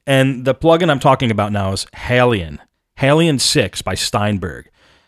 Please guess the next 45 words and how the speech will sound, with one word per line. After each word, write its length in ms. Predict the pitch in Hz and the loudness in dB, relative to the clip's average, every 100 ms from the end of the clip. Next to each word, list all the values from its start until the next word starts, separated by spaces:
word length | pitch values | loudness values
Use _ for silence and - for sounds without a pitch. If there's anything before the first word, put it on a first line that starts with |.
| _ - | _ -4
And 200 | 123 127 | 0 4
one 120 | 190 | 4
of 60 | |
the 60 | 196 | 4
reasons 240 | 185 165 | 4 4
I 60 | 151 | 2
wanna 160 | 143 131 | 2 2
bring 240 | 143 190 | 2 4
this 180 | 139 - | 2 0
one 140 | 110 | -4
is 100 | 107 | -4
'cause 300 | - 127 113 | -2 -2 0
not 360 | 135 131 170 - | 0 2 2 0
a 60 | 151 | 0
lot 160 | 139 | 2
of 100 | 131 | 0
people 260 | - 110 120 | -2 -4 -4
talk 300 | - 196 240 | -2 0 0
about 300 | 110 82 80 | -4 -6 -10
it. 80 | - _ _ _ _ | -14 _ _ _ _
But 300 | 113 139 - | -2 -2 -2
the 100 | 131 | -6
thing 600 | - - 214 170 117 139 - _ _ | -8 0 4 4 2 -2 -6 _ _
is 420 | 123 117 107 101 - _ | -2 0 0 -4 -12 _
a 80 | 113 | -8
beast. 520 | 101 110 85 - - _ _ _ - | -4 -4 -4 -8 -12 _ _ _ -10
It's 160 | 120 | -8
a 60 | 117 | -4
sampler. 600 | - 143 143 139 98 80 - | 0 2 2 2 -2 -4 -8
It's 160 | 110 | -6
a 40 | 113 | -2
synth. 640 | - - 165 120 92 - _ | 0 2 4 2 -2 -12 _
It 180 | 117 117 | -2 0
is 400 | 113 113 110 98 | 2 2 0 0
a 60 | |
workstation. 960 | 113 113 143 156 - - 113 101 101 90 | 0 2 2 2 -2 -2 -2 -2 -4 -4
It 140 | 127 127 | -4 -2
will, 200 | 120 - | -2 -2
it 100 | 139 | -4
can 120 | - | -4
house, 520 | 120 - 143 143 143 - | -4 0 2 4 2 0
you 80 | 151 | -4
could 140 | 139 | -4
create 320 | - 151 160 147 | -2 2 2 0
your 180 | 147 | -4